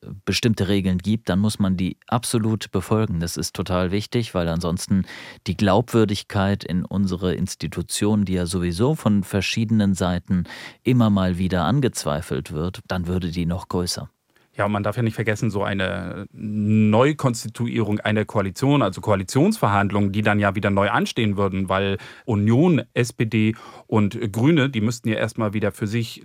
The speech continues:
Speaker 2: einen kompletten Koalitionsvertrag aushandeln. Das würde ja wieder Zeit kosten und das würde natürlich auch die Regierung oder das Land ein Stück weit lähmen. Und das angesichts der wirtschaftlichen Probleme, die wir aktuell haben, wäre das natürlich nicht gut.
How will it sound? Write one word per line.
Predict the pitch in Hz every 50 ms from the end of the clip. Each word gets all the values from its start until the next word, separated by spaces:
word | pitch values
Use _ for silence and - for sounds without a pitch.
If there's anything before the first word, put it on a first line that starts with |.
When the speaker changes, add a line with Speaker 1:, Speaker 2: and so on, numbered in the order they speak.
| -
Speaker 2:
einen | - 117 104 101 95 92 -
kompletten | - - 107 - 120 117 113 - 123 107 107
Koalitionsvertrag | - - 104 98 - - 156 220 - - 123 - - 98 95 - -
aushandeln. | 107 107 104 - - 113 113 131 147 - - - - - -
Das | - 98 -
würde | - 120 120 127
ja | 117 107 98
wieder | 107 92 95 92 -
Zeit | - - 147 170 214 - -
kosten | - 107 92 - - - 101
und | 101 110 104 -
das | 107 - -
würde | 120 117 120
natürlich | 117 113 107 - - 120 110 107 -
auch | 113 -
die | - 117
Regierung | 110 - 104 95 - _ - 120 120 139 165 156 160 165 160 165
oder | 156 131 - 110 -
das | 95 101 - -
Land | 110 101 101 101 113 - - -
ein | 123
Stück | - - 131 117 -
weit | - 104 101 -
lähmen. | 113 104 104 110 120 139 160 175 196 185 - - - - -
Und | - 113 -
das | - 131 156 - -
angesichts | - 117 135 156 151 131 139 135 - -
der | - 120 110
wirtschaftlichen | 135 143 - 127 - - 107 104 104
Probleme, | - - 104 110 131 170 147 101
die | 92 104 104 98
wir | 107
aktuell | 104 110 - - 120 107 104 107
haben, | 98 104 104 107 110 131 135 - - - - - -
wäre | 107 113 120
das | 110 113 117
natürlich | - 123 117 - 127 110 -
nicht | 110 104 -
gut. | - 127 113 -